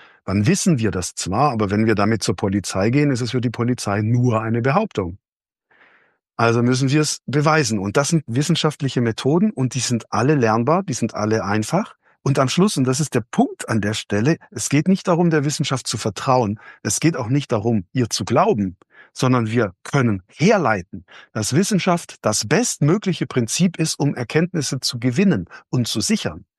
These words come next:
Es ist keine Glaubensfrage. Wer sich einmal mit dem Thema befasst hat und verstanden hat,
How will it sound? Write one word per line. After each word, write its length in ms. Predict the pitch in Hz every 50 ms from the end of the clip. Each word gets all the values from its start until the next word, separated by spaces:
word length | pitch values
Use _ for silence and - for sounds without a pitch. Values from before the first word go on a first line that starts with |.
| _ _
Es 180 | 113 - - -
ist 180 | 104 - -
keine 300 | - - 135 135 196 233
Glaubensfrage. 800 | - 190 175 160 139 107 110 - - - - 92 92 95 87 80 - - - - - - -
Wer 140 | 123 127 131
sich 180 | 127 127 -
einmal 260 | - 147 202 214 202
mit 140 | 202 190 175
dem 140 | - 156 143
Thema 300 | - 160 165 160 156 143
befasst 380 | 131 123 - - 180 180 - 185
hat 120 | 156 131
und 120 | 131 120
verstanden 640 | - 123 107 - - - - 143 160 214 214 202 190 165
hat, 120 | 170